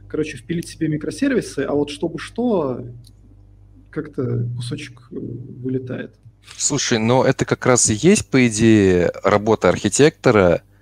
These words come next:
Speaker 2: ну и как бы
Speaker 1: Да.
Speaker 2: прове-, не то, что проверка, п-, признак хорошего архитектора, задавать вопрос, чтобы что, и отвечать на вопрос, чтобы ш-, ну или получать от других людей ответ, чтобы что,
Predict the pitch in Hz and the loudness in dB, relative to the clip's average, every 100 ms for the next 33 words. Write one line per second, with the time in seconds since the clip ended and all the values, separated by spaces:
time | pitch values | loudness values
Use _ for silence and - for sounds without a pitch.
0 | _ _ - 147 135 - 117 110 104 104 | _ _ 2 4 4 4 4 6 6 6
1 | 98 - - _ _ _ _ _ - 95 | 4 2 -2 _ _ _ _ _ -2 -2
2 | - - 127 101 104 110 110 160 - 113 | 0 -2 4 4 4 0 -2 0 4 6
3 | 117 - 92 _ - - - - _ _ | 6 4 -4 _ -18 -18 -18 -20 _ _
4 | _ _ _ _ _ 143 185 147 139 127 | _ _ _ _ _ 8 8 6 4 6
5 | 131 151 127 110 - - 95 - 85 - | 6 4 4 4 2 2 2 2 -2 -2
6 | - - 98 104 107 104 110 104 - 101 | -6 -2 2 4 4 4 2 0 0 -2
7 | 107 - 160 202 277 - _ _ _ - | -2 2 4 4 2 -4 _ _ _ 0
8 | 120 139 - 117 - 90 95 92 - 85 | 2 4 4 4 4 2 2 -4 -6 -8
9 | 87 - 156 135 127 135 - 123 104 98 | -6 4 6 6 6 4 6 4 4 0
10 | 110 104 98 101 92 104 95 - 87 80 | -2 -2 2 4 4 4 2 0 -6 -6
11 | - - | -10 -12